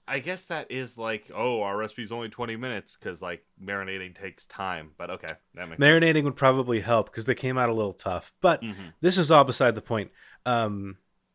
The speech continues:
Speaker 2: so I, I started doing this recipe. I, you know, uh, f-, put 'em over i-, in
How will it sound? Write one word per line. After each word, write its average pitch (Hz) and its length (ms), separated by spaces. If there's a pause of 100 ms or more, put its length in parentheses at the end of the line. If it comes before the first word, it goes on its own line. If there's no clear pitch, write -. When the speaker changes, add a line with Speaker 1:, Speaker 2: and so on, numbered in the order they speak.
Speaker 2:
so - 240
I, 170 200
I 160 100
started 156 380
doing 131 260
this 110 180
recipe. 98 480 (280)
I, 120 440
you 170 80
know, 113 180 (100)
uh, 123 300
f-, - 220
put 156 100
'em 151 80
over 135 400
i-, 151 40
in 143 400